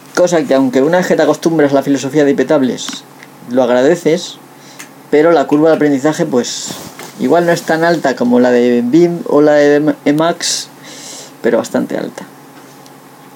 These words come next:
Bien, lo primero que tendrías que hacer es instalar U F W,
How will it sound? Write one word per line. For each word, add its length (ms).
Bien, 260
lo 100
primero 180
que 60
tendrías 200
que 60
hacer 140
es 280
instalar 500
U 160
F 220
W, 500